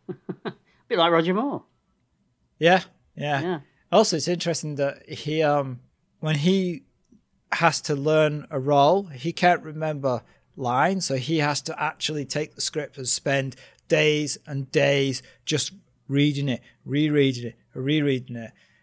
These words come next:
Speaker 2: It's one of the things he didn't like doing a series because it took him away from his family, because he would just have to lock himself in a room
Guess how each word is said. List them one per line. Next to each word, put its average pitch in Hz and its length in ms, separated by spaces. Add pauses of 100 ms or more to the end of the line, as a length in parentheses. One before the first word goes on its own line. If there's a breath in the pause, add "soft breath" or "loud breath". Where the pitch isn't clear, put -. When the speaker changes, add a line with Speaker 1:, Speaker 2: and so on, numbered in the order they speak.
(180 soft breath)
Speaker 2:
It's 147 180
one 180 160
of 180 80
the 160 100
things 151 260
he 139 80
didn't 147 240
like 135 220
doing 139 220
a 123 60
series 139 440
because 135 260
it 131 80
took 147 200
him 135 100
away 127 240
from 127 160
his 117 140
family, 139 400
because 139 300
he 143 140
would 139 120
just 151 180
have 151 200
to 143 80
lock 139 260
himself 135 440
in 131 100
a 123 80
room 131 340